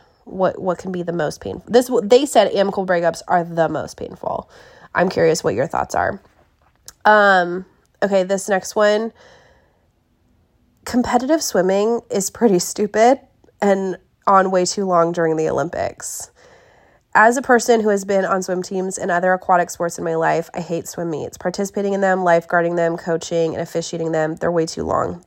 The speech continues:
The point of any race is to find out who's the fastest. So why do we need four different <laughs> styles of swimming to determine this? Front crawl is the fastest by a wide margin. That's why people use it in the freestyle event.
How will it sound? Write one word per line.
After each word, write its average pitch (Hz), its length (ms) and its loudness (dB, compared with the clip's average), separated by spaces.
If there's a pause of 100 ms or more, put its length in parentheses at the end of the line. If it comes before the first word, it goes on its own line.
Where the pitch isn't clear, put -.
The 190 100 0
point 196 200 0
of 202 80 0
any 233 160 4
race 190 280 0
is 190 100 -10
to 196 80 -4
find 185 200 -2
out 175 100 0
who's 180 140 -6
the 180 60 -4
fastest. - 540 -2
So 185 100 -4
why 170 140 2
do 180 60 0
we 180 60 -2
need 185 180 -4
four 196 280 -2
different 185 340 -4
<laughs> - 0 -
styles 196 600 -2
of 208 100 -2
swimming 190 460 0 (480)
to - 100 0
determine 196 460 2
this? - 240 -4
Front 196 300 2
crawl 214 220 6
is 202 100 -4
the 196 100 -4
fastest 180 540 2
by 185 80 4
a 175 100 2
wide 165 220 2
margin. 170 400 0
That's - 180 -6
why 165 80 -2
people 185 260 -2
use 180 280 -4
it 185 40 0
in 180 80 0
the 180 60 -2
freestyle 175 500 0
event. 165 320 0